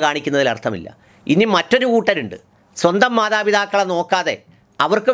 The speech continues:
വേണ്ടതൊന്നും ചെയ്തു കൊടുക്കാതെ, കഥയും കവിതയും ഒക്കെ എഴുതി നടക്കുകയും, കൂടാതെ എല്ലാ വാർദ്ധക്യ ദിനത്തിലും അഗതി മന്ദിരത്തിൽ പോയി സെൽഫി എടുക്കുകയും ചെയ്യും. ആരോടൊപ്പം? ഉപേക്ഷിക്കപ്പെട്ട അച്ഛനും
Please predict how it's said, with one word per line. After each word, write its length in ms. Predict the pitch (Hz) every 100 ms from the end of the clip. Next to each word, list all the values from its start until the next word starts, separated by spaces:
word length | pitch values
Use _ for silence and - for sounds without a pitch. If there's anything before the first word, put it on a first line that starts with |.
| 233
വേണ്ടതൊന്നും 420 | 220 233 208 208 185
ചെയ്തു 160 | 185 202
കൊടുക്കാതെ, 440 | 185 175 165 147 - _ _ _
കഥയും 340 | 147 156 196 220 208
കവിതയും 360 | - 196 202 190
ഒക്കെ 140 | 190 175
എഴുതി 160 | 170 185
നടക്കുകയും, 500 | 156 147 185 175 139 - _ _ _ -
കൂടാതെ 480 | 151 185 190 196 196 190 - 147
എല്ലാ 200 | 185 208 214
വാർദ്ധക്യ 420 | 175 190 208 202 208
ദിനത്തിലും 380 | 196 196 165 113 _ _ _
അഗതി 280 | 131 143 185 214
മന്ദിരത്തിൽ 400 | 214 214 214 208 160
പോയി 220 | 170 175 170 - _ -
സെൽഫി 420 | - 220 247 208 233
എടുക്കുകയും 420 | 170 175 165 147 120
ചെയ്യും. 200 | 95 - _ _ _
ആരോടൊപ്പം? 560 | 139 160 180 170 165 147 - _ _
ഉപേക്ഷിക്കപ്പെട്ട 800 | - 147 185 180 185 175 160 - 147 147 _ 127
അച്ഛനും 340 | 120 156 147